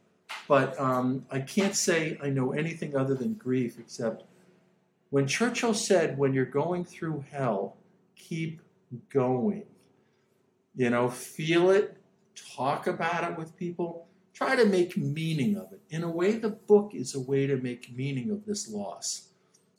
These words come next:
both of my siblings, but also my dad, and all the secrecy that had to go along with his illness. So it was kind of a therapeutic endeavor for me. And I don't think I have another book in me, Mike. This is the only book I wanted to write,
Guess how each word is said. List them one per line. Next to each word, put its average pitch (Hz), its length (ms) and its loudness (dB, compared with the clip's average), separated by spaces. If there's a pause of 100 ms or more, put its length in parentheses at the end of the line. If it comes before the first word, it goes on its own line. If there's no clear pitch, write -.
(140)
both 147 220 4
of 139 120 0
my 123 140 2
siblings, 131 540 0
but 180 200 0
also 135 360 4
my 104 200 2
dad, - 500 -10 (480)
and 107 140 0
all 117 240 2
the 117 80 0
secrecy - 1000 -2
that 107 220 -6
had 117 260 -8
to 113 60 -4
go 110 180 -6
along 104 540 0
with - 180 -16
his 107 220 -4
illness. 101 500 -6 (280)
So 196 160 6
it - 20 8
was 175 100 4
kind 208 240 4
of 139 80 0
a 107 60 0
therapeutic 127 920 -4
endeavor 156 380 -6
for 180 160 -6
me. 196 300 2 (1400)
And 139 120 4
I 143 60 8
don't 156 160 2
think 190 140 -2
I 180 60 0
have 165 120 -2
another 156 240 -4
book 160 240 -6
in 226 120 -2
me, 208 100 2
Mike. 208 280 -6
This 180 120 -6
is - 40 -8
the 226 60 0
only 208 160 6
book 196 200 0
I 175 60 2
wanted 165 280 -6
to 135 120 -6
write, 135 300 -2